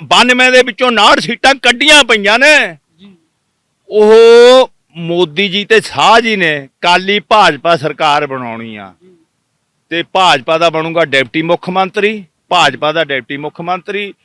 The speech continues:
Speaker 1: ਤੇ ਸੁਖਬੀਰ ਤੇ ਅਸੀਂ ਸਿੱਧੀ ਮੋਹਰ ਲਾ ਦਿੰਨੇ ਆ, ਸੁਖਬੀਰ ਬਣੂਗਾ ਮੁੱਖ ਮੰਤਰੀ ਆਉਣ
Speaker 2: ਜੀ,
Speaker 1: ਵਾਲਾ।
Speaker 2: ਇਹ ਸਨ ਮੇਰੇ
Speaker 1: ਕਿਉਂ,
Speaker 2: ਨਾਲ
Speaker 1: ਕਿਉਂ ਕਰਦੇ?
Speaker 2: ਲੁਧਿਆਣਾ ਦੇ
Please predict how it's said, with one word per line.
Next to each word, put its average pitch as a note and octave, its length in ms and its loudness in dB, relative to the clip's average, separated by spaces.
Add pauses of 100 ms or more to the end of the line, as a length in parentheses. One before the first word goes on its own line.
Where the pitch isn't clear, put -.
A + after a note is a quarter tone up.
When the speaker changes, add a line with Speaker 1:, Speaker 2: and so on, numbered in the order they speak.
(220)
Speaker 1:
ਤੇ G#3 140 2 (420)
ਸੁਖਬੀਰ E3+ 640 -2
ਤੇ G3 180 2
ਅਸੀਂ F3 180 -6
ਸਿੱਧੀ E3 320 -12
ਮੋਹਰ G3+ 300 -2
ਲਾ E3 200 0
ਦਿੰਨੇ D3 220 -8
ਆ, E3+ 140 -6 (240)
ਸੁਖਬੀਰ D#3 540 -4
ਬਣੂਗਾ E3 400 -4
ਮੁੱਖ D3 340 -10
ਮੰਤਰੀ C3 420 -10
ਆਉਣ A#2+ 300 -8
Speaker 2:
ਜੀ, A2 60 -10
Speaker 1:
ਵਾਲਾ। - 300 0
Speaker 2:
ਇਹ D#4 140 6
ਸਨ C#4 320 -4
ਮੇਰੇ A#3+ 260 -2
Speaker 1:
ਕਿਉਂ, C4 100 4
Speaker 2:
ਨਾਲ A#3+ 320 -4
Speaker 1:
ਕਿਉਂ B3+ 220 0
ਕਰਦੇ? C#4 280 0
Speaker 2:
ਲੁਧਿਆਣਾ B3 580 -4
ਦੇ A#3 480 -4